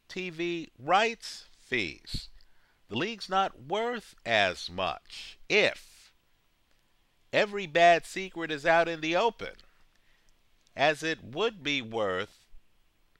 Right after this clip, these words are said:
with at least the appearance of good behavior, right? Or at least behavior suitable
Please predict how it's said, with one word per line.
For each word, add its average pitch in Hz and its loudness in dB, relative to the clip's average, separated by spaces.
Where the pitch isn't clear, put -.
with 156 2
at 131 2
least 175 -6
the 170 -2
appearance - 0
of 151 -6
good 151 -2
behavior, 170 0
right? 98 2
Or 131 0
at 127 -6
least 175 -6
behavior 156 -2
suitable 131 -4